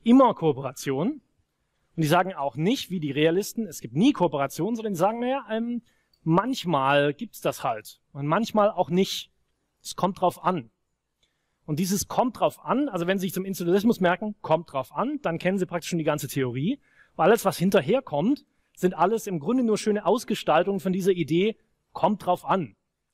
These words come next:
ob Kooperation entsteht oder nicht. Ähm, das heißt, was sich Institutionalisten damit eben fragen ist,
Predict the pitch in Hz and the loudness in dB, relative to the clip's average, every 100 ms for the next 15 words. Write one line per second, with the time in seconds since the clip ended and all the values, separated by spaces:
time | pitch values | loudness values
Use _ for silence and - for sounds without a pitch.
0 | _ 156 147 - 160 151 151 170 156 - | _ -6 -4 -2 0 0 -2 -6 -8 -4
1 | 156 - 131 131 139 - - _ _ _ | -4 -2 -2 0 0 -4 -10 _ _ _
2 | _ _ _ _ _ _ _ - - _ | _ _ _ _ _ _ _ -20 -20 _
3 | _ _ _ - 143 147 147 135 _ _ | _ _ _ -4 -2 0 -2 -6 _ _
4 | - 160 185 202 - - - 190 190 202 | -4 0 0 0 -6 -20 -8 -6 -4 -6
5 | 202 - 160 202 262 - 208 196 190 170 | -8 -6 2 2 2 0 2 2 2 0
6 | - 139 156 226 233 233 - | -2 2 2 2 0 -2 -2